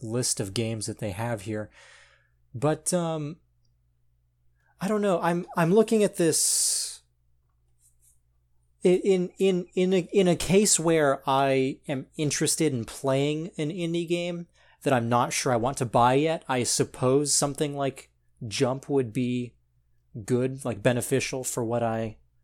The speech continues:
want to do. In, in the case that there's no demo or something like that of the game on Steam.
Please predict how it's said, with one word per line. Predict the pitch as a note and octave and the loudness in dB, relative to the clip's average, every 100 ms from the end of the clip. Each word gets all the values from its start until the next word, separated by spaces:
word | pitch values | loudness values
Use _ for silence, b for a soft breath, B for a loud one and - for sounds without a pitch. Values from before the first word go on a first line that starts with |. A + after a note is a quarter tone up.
| _ _ _ | _ _ _
want | A#2+ A2 B2 - | -6 -2 -2 -4
to | A2+ | -4
do. | A#2 B2 D3+ - _ _ b b b _ | -2 -2 -4 -10 _ _ b b b _
In, | D3+ B2+ | 0 0
in | - D3+ | 0 2
the | D3+ | 4
case | D#3+ E3 | 4 4
that | C#3+ | 4
there's | D3 B2+ | 4 2
no | B2+ | 2
demo | A2+ G#2+ B2 A2+ G2+ | 0 2 2 2 -2
or | G2+ | -4
something | G2 G#2+ G#2 | -6 -8 -8
like | G#2 | -8
that | - G#2+ | -6 -6
of | G#2 | -6
the | A2+ | -6
game | A#2 A2 | -6 -6
on | G#2 G2+ | -8 -6
Steam. | - - A2+ F#2+ F#2 | -6 -6 -8 -8 -12